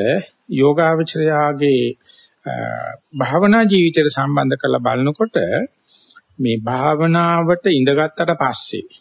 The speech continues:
පරියන්ක අපි ඊයේ ගත්ත කතාවම තමයි ටිකක් දිගට ගෙනියන්න හදන්නේ. වාඩි වුණාට පස්සේ දැන් Taman ගිවිස ගන්නවා මූල කර්මස්ථානෙක.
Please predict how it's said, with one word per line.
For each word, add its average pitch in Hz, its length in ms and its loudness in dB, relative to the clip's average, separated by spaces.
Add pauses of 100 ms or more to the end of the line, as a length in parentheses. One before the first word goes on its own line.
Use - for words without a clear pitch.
(180)
පරියන්ක 113 500 -4
අපි 107 220 -8
ඊයේ 117 220 -4
ගත්ත 101 340 -6
කතාවම 117 460 -6
තමයි 120 260 -10
ටිකක් 127 260 -6
දිගට 123 240 -14
ගෙනියන්න 113 300 -10
හදන්නේ. 160 380 -2 (560)
වාඩි 135 320 2
වුණාට 190 320 4
පස්සේ 156 640 0 (560)
දැන් 151 340 0
Taman 165 420 0 (600)
ගිවිස 135 380 -2
ගන්නවා 180 640 2 (420)
මූල 151 240 0
කර්මස්ථානෙක. 104 760 -8